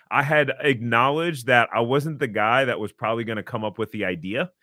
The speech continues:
and create the whole vision, right? In, in, in E O S terminology, which, man, what an amazing experience. We can talk about that at New View and,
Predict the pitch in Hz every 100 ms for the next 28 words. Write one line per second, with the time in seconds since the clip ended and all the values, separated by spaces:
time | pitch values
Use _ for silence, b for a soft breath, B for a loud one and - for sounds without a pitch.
0 | b b b 101 104 - 123 117 120 113
1 | 107 98 117 165 180 113 123 113 107 -
2 | 117 120 110 113 104 127 117 107 120 -
3 | 107 95 92 92 90 95 92 95 90 -
4 | _ _ _ - 120 110 131 131 113 117
5 | 113 104 - - 120 98 85 104 101 98
6 | 101 - 87 92 87 82 - 98 107 92
7 | 90 87 82